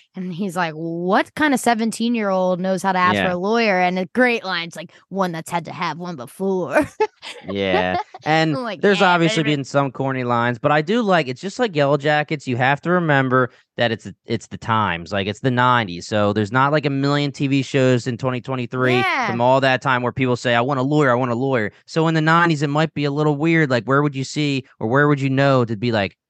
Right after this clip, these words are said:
Speaker 2: "Lawyer now, not talking to
Speaker 1: So
Speaker 2: you"?
Speaker 1: true, James. I was thinking the
Speaker 2: Yeah.
Speaker 1: same thing. It's like, we,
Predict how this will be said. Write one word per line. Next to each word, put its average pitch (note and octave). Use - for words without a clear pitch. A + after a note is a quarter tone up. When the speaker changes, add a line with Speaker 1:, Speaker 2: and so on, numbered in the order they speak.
Speaker 2:
"Lawyer G#2
now, F#2+
not G#2
talking G2+
to C#4+
Speaker 1:
So C#4
Speaker 2:
you"? D4
Speaker 1:
true, A3
James. F3
I G3
was G3+
thinking B3
the A3+
Speaker 2:
Yeah. -
Speaker 1:
same A3
thing. F#3
It's D#3
like, G3+
we, C4